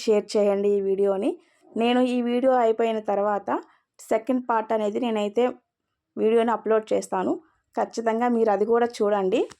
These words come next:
మీకు ఆ వీడియో కూడా చూస్తే మీకు టెంపుల్ని మీరు పూర్తిగా చూసినట్లు ఉంటుంది. ఈ ఒక్క పార్ట్ చూసి మీరు ఆ పార్ట్ చూడలేదు అంటే మాత్రం మీరు సగం కూడా చూసినట్టు ఉంటుంది. మొత్తం చూసినప్పుడు మీకు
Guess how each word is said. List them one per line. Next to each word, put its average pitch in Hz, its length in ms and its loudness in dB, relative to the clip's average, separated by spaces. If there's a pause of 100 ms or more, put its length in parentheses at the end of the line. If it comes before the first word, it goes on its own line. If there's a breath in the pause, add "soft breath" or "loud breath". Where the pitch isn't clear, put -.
(560)
మీకు 262 260 2
ఆ - 20 2 (100)
వీడియో 247 200 2 (100)
కూడా 262 140 2 (100)
చూస్తే 247 340 0 (560 soft breath)
మీకు 285 220 2 (140)
టెంపుల్ని 269 520 4 (160)
మీరు 269 180 0 (140)
పూర్తిగా 285 600 2 (120)
చూసినట్లు 247 540 -2
ఉంటుంది. 220 340 -2 (100)
ఈ 262 40 2 (100)
ఒక్క 285 280 -6
పార్ట్ 262 340 0
చూసి 254 340 -2
మీరు 247 200 0
ఆ - 20 -4 (140)
పార్ట్ 226 200 -2 (100)
చూడలేదు 226 480 2 (100)
అంటే 208 200 -2 (120)
మాత్రం 196 260 -4 (460)
మీరు 254 280 2
సగం 226 380 0
కూడా 247 160 2 (100)
చూసినట్టు 226 440 -2
ఉంటుంది. 202 360 -2 (560)
మొత్తం 220 320 0 (140)
చూసినప్పుడు 262 560 0
మీకు 233 160 -4